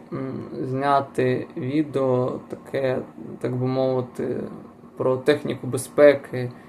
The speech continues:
е, в побуті, в житті людини. Декілька тижнів тому, м, недалеко від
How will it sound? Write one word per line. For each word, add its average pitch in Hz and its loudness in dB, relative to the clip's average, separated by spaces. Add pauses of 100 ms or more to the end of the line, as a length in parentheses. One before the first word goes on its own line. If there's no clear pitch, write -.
(380)
е, 127 -2 (680)
в 131 0
побуті, 143 2
в 123 -2
житті 123 -2 (240)
людини. 127 -4 (1600)
Декілька 165 2
тижнів 165 4
тому, 196 4
м, 135 -6
недалеко 143 6
від 127 -2